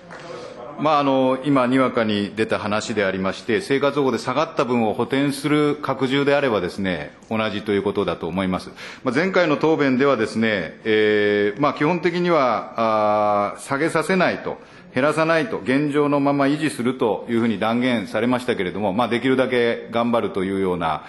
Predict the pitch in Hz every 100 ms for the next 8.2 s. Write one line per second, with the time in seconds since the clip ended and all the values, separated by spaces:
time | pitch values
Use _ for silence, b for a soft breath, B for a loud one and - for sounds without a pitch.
0 | B B 120 98 85 98 101 92 82 92
1 | 87 71 - - 160 160 151 120 - -
2 | 123 143 - 196 185 170 160 165 170 165
3 | 160 175 180 226 135 - 185 202 233 156
4 | 101 135 170 139 123 110 127 123 120 131
5 | 127 101 85 - 113 117 117 92 78 -
6 | - 117 - 131 123 92 87 123 135 131
7 | - 95 - - B B B 170 - 147
8 | 117